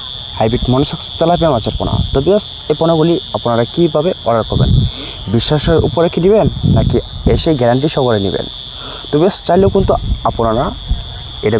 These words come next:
বিশ্বাসের উপরে এই পোনাগুলি আপনারা অর্ডার করতে পারেন। তো আপনারা কিন্তু চাইলেও কিন্তু আমাদের এখান থেকে সরাসরি অবশ্যই গ্যারান্টি সহকারে নিতে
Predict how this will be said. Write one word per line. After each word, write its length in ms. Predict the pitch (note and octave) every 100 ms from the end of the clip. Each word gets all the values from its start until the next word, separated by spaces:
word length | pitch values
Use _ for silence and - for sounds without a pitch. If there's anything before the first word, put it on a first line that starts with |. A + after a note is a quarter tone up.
| F#2
বিশ্বাসের 320 | A2+ - D#3+ F3
উপরে 180 | - F3+ - C3+
এই 60 | B2+
পোনাগুলি 320 | D3 D#3 E3+ A2+
আপনারা 280 | C3 B2+ G3 - A#2
অর্ডার 160 | A#2
করতে 180 | G#2 G2+ G#2
পারেন। 140 | C#3+ - - -
তো 60 | C#3
আপনারা 260 | D#3 G3 G3+ G#3
কিন্তু 160 | G#3 A3 -
চাইলেও 320 | A#2+ C#3+ F#3 E3+
কিন্তু 260 | A#2 - G3+ - - - - - - -
আমাদের 220 | G#2+ G2 G2+
এখান 140 | G#2+ A2
থেকে 140 | A2+ -
সরাসরি 420 | A2 C3+ - F3+ G3 -
অবশ্যই 340 | B2 D3 - B2+
গ্যারান্টি 260 | G#2+ G2 G2+
সহকারে 240 | G#2 C#3+ F3
নিতে 140 | G#2